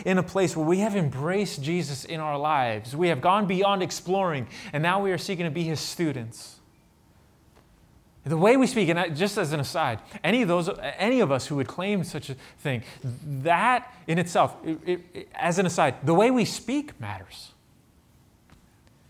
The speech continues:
Our speech is actually supposed to be seasoned with words that encourage and lift up and speak life into others.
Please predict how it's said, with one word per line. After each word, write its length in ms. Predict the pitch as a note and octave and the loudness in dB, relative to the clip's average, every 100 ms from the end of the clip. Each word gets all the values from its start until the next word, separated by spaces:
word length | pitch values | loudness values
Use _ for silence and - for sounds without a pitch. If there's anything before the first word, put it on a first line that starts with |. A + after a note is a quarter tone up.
| _ _ - | _ _ -4
Our 340 | - F#3+ G3+ | 0 2 0
speech 400 | - - C4 A#3+ | -2 0 0 0
is 100 | F3 | -4
actually 460 | F3 A3 - G#3+ E3+ | -2 -4 -2 -4 -4
supposed 300 | - F#3+ F3+ | -4 -6 -4
to 80 | |
be 80 | D#3+ | -4
seasoned 560 | - - A#3 A3 E3+ C3+ | -4 -2 0 0 0 0
with 160 | C#3 | -2
words 320 | B2+ E3 G#3 D3 | -2 0 2 2
that 120 | C3+ | -2
encourage 560 | B2 - F#3+ F#3 C3 | -2 -4 -2 0 0
and 200 | B2+ A#2+ | -2 -4
lift 240 | D#3 E3+ - | -4 -4 -2
up 300 | D#3+ D#3+ - - - | 0 0 -4 -18 -8
and 100 | C#3 | -8
speak 240 | - E3 C3+ | -4 -4 -2
life 460 | B2+ C#3+ G3+ E3 | 0 2 2 2
into 420 | F3+ C#3 - C3+ D3+ | -6 -8 -4 -4 -2
others. 600 | C#3+ A2+ G2 - - | -4 -6 -8 -16 -18